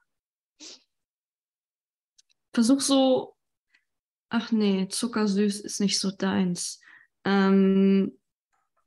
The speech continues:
sag am besten etwas weniger. Ähm,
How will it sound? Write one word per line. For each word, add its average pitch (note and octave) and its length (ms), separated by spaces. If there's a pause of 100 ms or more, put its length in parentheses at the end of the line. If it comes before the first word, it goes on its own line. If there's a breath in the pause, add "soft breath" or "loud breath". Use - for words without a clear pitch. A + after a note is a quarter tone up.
(580)
sag C4 220
am G#3+ 320 (220)
besten G#3+ 360
etwas F#3+ 340
weniger. F3 500 (440 loud breath)
Ähm, F#3+ 580